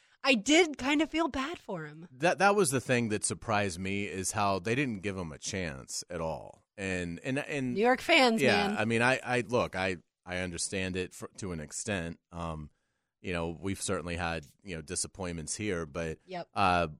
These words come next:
Speaker 2: but I did think it was, it was a little surprising that, I mean, it, the boos were immediate.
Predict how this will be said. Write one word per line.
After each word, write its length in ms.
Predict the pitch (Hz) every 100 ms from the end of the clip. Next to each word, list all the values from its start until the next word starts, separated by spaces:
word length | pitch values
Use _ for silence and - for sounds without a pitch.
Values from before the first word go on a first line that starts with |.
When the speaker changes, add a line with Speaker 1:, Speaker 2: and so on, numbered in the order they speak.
| _
Speaker 2:
but 120 | - 117
I 120 | 113
did 280 | 98 151 -
think 360 | 131 117 -
it 100 | 107
was, 480 | 98 95 90 85 - -
it 60 | 107
was 140 | 101
a 60 | 110
little 220 | 110 104
surprising 680 | 98 - 101 92 90 87 82
that, 260 | 87 85 -
I 80 | 101
mean, 280 | 98 92 85 -
it, 120 | 104
the 80 | 101
boos 360 | 117 120 92
were 360 | 92 87 80 71 _ _
immediate. 520 | 98 101 85 73 60